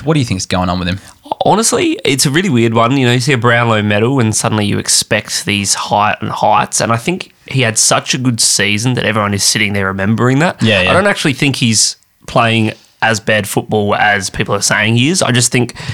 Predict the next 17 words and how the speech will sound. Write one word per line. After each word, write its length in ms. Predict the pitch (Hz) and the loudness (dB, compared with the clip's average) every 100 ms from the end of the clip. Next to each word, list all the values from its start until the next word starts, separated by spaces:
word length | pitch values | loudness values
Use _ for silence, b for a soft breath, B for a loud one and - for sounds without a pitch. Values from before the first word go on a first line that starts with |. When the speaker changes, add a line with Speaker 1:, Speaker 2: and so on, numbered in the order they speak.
| - | -2
Speaker 2:
they've 120 | 113 | 0
seen 280 | - 131 120 | 2 2 2
this 120 | 117 | 0
peak 300 | - 107 95 | -2 -6 -2
season 560 | - 104 107 98 107 160 | -2 0 0 0 0 2
Speaker 1:
Yeah. 340 | 95 - - 117 | 0 -4 -6 -2
Speaker 2:
and 200 | 110 107 | 0 2
they're 160 | 101 | 2
just 360 | 101 - - _ | 0 -4 -10 _
keeping 320 | - 113 104 | -2 -2 0
those 140 | 101 | 0
expectations 640 | 101 - 107 - 107 117 - | -2 -4 -6 -2 -4 -4 -2
high. 220 | 107 92 | 0 0
Port 240 | - 185 - | 2 0 4
were 100 | 127 | 2
a 40 | |
much 220 | 117 - | 2 0